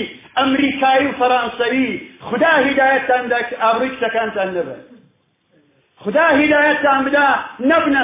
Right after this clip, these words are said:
سەبەبی چوونە جەهەندەمی کچەکانتان. زۆر کچی وایە، بووکی وایە، ڕازاندویانەتەوە بۆ مێردەکەی. وقد قبلت أرواح ليلة القدر.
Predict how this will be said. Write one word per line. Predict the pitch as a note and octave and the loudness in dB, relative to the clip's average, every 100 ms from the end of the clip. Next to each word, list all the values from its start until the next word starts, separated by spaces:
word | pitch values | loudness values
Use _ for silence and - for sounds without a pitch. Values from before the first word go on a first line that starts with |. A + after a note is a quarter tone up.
| - | 2
سەبەبی | C4 C4 B3+ - | 2 0 -2 -8
چوونە | B3 A#3 G#3+ | -8 -4 -2
جەهەندەمی | G#3 A3+ A#3 A3 | -2 -2 -2 -4
کچەکانتان. | - G3+ G#3+ F3+ D3+ B2 - - _ _ _ - - _ _ _ - D#3+ | -8 -6 -4 -4 -4 -10 -12 -20 _ _ _ -20 -20 _ _ _ -16 -2
زۆر | D#4 F4+ - | 0 2 0
کچی | - - D4+ D4 | -8 -2 2 4
وایە، | D4 C4 B3+ B3 | 4 4 2 2
بووکی | F4+ F4+ D#4+ D4+ | 0 0 0 0
وایە، | D4+ D4 C4+ | 2 4 4
ڕازاندویانەتەوە | C4+ B3+ C4+ C4+ D#4 E4+ D#4 - B3+ B3 | 2 2 2 2 2 2 0 0 2 2
بۆ | A#3+ A#3 | 2 0
مێردەکەی. | A3+ A3 A3 G3+ G#3+ G3 E3+ C3+ - - - | 0 -2 -2 -2 -2 -2 -6 -10 -16 -8 -2
وقد | A3 - A#3 - - | -2 0 -4 -4 -4
قبلت | E4 D4+ C#4 B3+ B3+ - B3 | -2 2 2 2 0 0 0
أرواح | A#3+ A#3+ A#3+ A3+ A3+ A3 A3+ | 2 2 4 2 0 -2 -2
ليلة | A3 G#3+ G#3+ G#3+ | 0 0 0 -2
القدر. | G#3 - D4+ D4+ A#3+ | -2 -2 0 2 0